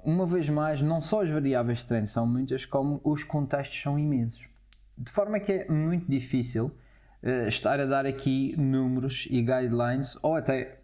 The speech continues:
se calhar até diria que se calhar não é difícil, se calhar é, esse até é o caminho mais fácil. O problema é que pode não ser o caminho mais adequado e corremos o risco de estar a pensar que estamos a fazer bem alguma coisa,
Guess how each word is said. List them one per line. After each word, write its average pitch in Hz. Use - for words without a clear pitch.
se -
calhar 131
até 131
diria 123
que -
se -
calhar 139
não 147
é 156
difícil, 147
se -
calhar 113
é, 127
esse 127
até 135
é 143
o 131
caminho 143
mais 156
fácil. 123
O 117
problema 127
é 151
que 151
pode 151
não 151
ser 156
o 151
caminho 160
mais 160
adequado 131
e 120
corremos 117
o 123
risco 120
de 123
estar 120
a 117
pensar 117
que -
estamos 107
a 104
fazer 104
bem 113
alguma 117
coisa, 113